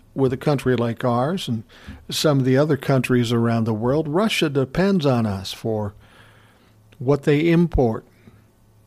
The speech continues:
how they survive. And if we, the Ru-, the United States and the other countries say, "Fuck you,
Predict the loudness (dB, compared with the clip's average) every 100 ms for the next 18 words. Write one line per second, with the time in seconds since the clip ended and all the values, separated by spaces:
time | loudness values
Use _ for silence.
0 | _ _ -6 0 2 2 2 2 2 2
1 | 2 -2 -8 -18 -20 -20 _ _ _ _
2 | _ _ _ _ _ -6 -2 0 0 -2
3 | -6 _ _ _ _ _ _ _ _ _
4 | _ -2 0 2 2 4 2 -2 -4 -4
5 | 0 0 0 2 2 4 4 4 2 0
6 | -2 2 2 0 -2 -2 0 0 0 0
7 | 0 0 0 0 0 0 -2 -2 -2 -2
8 | -2 0 0